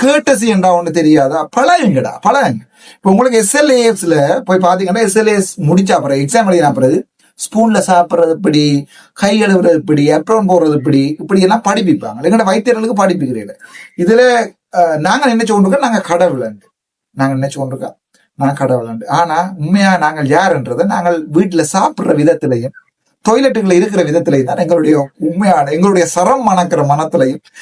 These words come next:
எங்களுடைய கமக்கட்டுகளை இருக்கிற பெனியன்ல இருக்கிற பச்சை கலர்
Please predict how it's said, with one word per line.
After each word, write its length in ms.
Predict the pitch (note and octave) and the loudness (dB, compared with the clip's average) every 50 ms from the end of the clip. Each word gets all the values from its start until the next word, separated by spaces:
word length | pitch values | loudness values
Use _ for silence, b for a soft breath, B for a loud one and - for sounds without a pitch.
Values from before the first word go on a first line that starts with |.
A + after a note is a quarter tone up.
| B B B | B B B
எங்களுடைய 400 | - F#3+ G3+ A3+ A3 G#3+ G#3 E3+ | 0 2 4 4 4 2 0 0
கமக்கட்டுகளை 580 | F3+ F#3+ G3 B3+ B3+ B3+ B3+ A#3 A3+ G#3+ G#3 | 0 0 0 0 2 2 2 2 2 0 2
இருக்கிற 640 | G#3 G3+ F#3+ F#3+ - G3 G3 F#3+ F3+ E3+ D#3 D3 D3 D3+ D3 | 2 2 2 2 2 2 4 4 4 4 2 0 -2 -2 0
பெனியன்ல 400 | D#3+ F3+ G3 A3+ A#3+ A#3 A3 G#3 | 2 2 2 2 2 2 2 2
இருக்கிற 280 | G3 F#3+ F3+ F3+ F3+ | 2 2 2 0 0
பச்சை 360 | E3+ - F3+ F3+ F3 E3+ A3+ | 0 0 0 -2 0 0 -2
கலர் 260 | A3+ G#3+ F#3+ F#3 - | -2 0 0 0 0